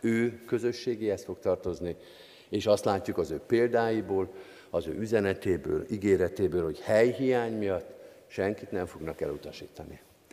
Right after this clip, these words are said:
„Az én atyám házában sok hely van”, mondja Jézus, „ha nem így lett volna, szóltam volna nektek.” Kétezerhúsz furcsa karácsonyán erre a tágasságra, erre a befogadásra,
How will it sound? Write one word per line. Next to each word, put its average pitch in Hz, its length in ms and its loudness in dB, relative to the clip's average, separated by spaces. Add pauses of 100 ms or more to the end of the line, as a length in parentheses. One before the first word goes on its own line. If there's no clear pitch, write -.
(360)
„Az 82 180 -2
én 110 200 6
atyám 107 360 0
házában 85 480 0
sok - 300 -2
hely 120 220 4
van”, 123 320 2 (120)
mondja 98 280 -2
Jézus, 82 440 -4 (380)
„ha - 120 -6
nem 85 180 -4
így 104 120 0
lett - 200 2
volna, 82 240 -2
szóltam 85 440 -4
volna 73 260 -8
nektek.” - 520 -14 (560)
Kétezerhúsz 107 800 4
furcsa 110 420 0
karácsonyán 98 840 2 (460)
erre 95 240 8
a - 120 0
tágasságra, 110 840 4
erre 87 160 4
a 69 100 -6
befogadásra, 95 960 -2